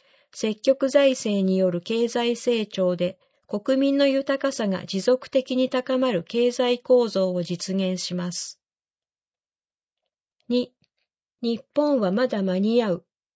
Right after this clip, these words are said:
ノー、移民国家。労働力不足の解決を安易な移民依存に委ねません。適正な人口計画を立て、外国人労働者の受け入れと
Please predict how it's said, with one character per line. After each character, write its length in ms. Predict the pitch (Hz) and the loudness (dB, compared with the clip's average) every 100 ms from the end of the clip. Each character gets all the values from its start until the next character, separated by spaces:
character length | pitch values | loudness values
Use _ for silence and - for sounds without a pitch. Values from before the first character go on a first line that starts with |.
| _ _ | _ _
ノ 340 | 220 277 220 135 | 2 4 4 0
ー、 20 | _ _ | _ _
移 100 | 214 | -2
民 240 | 220 247 233 | 0 0 -2
国 220 | - 233 - | -4 -4 -6
家。 220 | - 185 _ _ _ _ _ _ _ _ _ _ _ _ _ | -12 -12 _ _ _ _ _ _ _ _ _ _ _ _ _
労 260 | 247 277 294 | 8 10 10
働 240 | 294 294 | 8 8
力 240 | 285 277 | 6 4
不 140 | 269 285 | 0 2
足 300 | 262 233 196 | 2 2 0
の 120 | 190 | 0
解 280 | 185 208 202 | 0 -2 0
決 340 | 202 196 202 | -2 -4 -2
を 220 | 202 196 - _ _ | 0 0 -4 _ _
安 260 | - 277 269 | 0 4 4
易 100 | 208 | 2
な 120 | 190 | 2
移 120 | 180 190 | 2 2
民 220 | 240 247 | 2 0
依 100 | - | -2
存 200 | 247 226 | -2 0
に 180 | 185 160 | 0 0
委 80 | 170 202 208 | 0 0 0
ね 120 | 214 | 0
ま 160 | 208 | -2
せ 200 | 208 208 | -4 -4
ん。 120 | 175 - _ _ _ _ _ _ _ _ _ _ - | -4 -6 _ _ _ _ _ _ _ _ _ _ -8
適 240 | 208 - | -8 -8
正 240 | - 262 | 4 6
な 160 | 254 254 | 6 4
人 300 | 220 233 240 | 2 -2 -2
口 280 | - 269 269 | 6 8 8
計 220 | 277 269 | 6 4
画 380 | 254 185 - 185 | 4 -4 -2 -4
を 60 | |
立 200 | 180 220 | -2 -4
て、 240 | 202 180 - _ _ _ _ _ - | -4 -6 -8 _ _ _ _ _ -8
外 240 | 226 262 | 0 2
国 280 | 269 262 269 | 2 2 0
人 300 | 262 262 254 | 2 2 6
労 220 | 254 262 | 8 8
働 280 | 262 277 254 | 8 8 6
者 100 | 196 | 2
の 180 | 180 180 | 0 0
受 180 | 175 214 | -2 -2
け 40 | |
入 160 | 214 208 | -2 -2
れ 60 | 202 | -2
と 260 | 202 196 | -2 -4